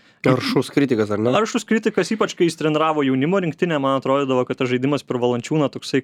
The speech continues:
Speaker 2: karūnos čempionato, kai yra tas vienas aukštesnis ir jam tą kamuolį duodi visą laiką.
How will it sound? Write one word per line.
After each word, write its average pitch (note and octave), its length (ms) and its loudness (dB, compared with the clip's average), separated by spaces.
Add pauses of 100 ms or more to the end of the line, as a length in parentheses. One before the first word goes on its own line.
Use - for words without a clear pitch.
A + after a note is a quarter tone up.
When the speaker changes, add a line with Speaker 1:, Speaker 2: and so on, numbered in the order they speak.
(160)
Speaker 2:
karūnos C#3 420 0
čempionato, B2+ 560 -4
kai - 160 -4
yra C3 80 0
tas C#3+ 160 -4
vienas D3 320 0
aukštesnis E3 480 -2
ir G3 140 2
jam G3 160 0
tą F#3 100 -2
kamuolį F3+ 400 0
duodi D#3+ 380 2
visą B2+ 180 -4
laiką. C3 240 -2